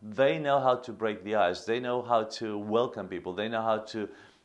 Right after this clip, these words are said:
close a deal, they know how to finish a conversation. They just know how to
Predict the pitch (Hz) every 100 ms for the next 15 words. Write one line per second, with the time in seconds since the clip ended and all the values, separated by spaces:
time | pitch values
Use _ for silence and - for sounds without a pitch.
0 | _ _ - 120 127 127 110 95 101 92
1 | 87 101 113 117 110 - 110 98 98 -
2 | 151 135 104 95 87 87 - 90 85 90
3 | 92 131 175 175 139 127 135 151 135 123
4 | - 131 131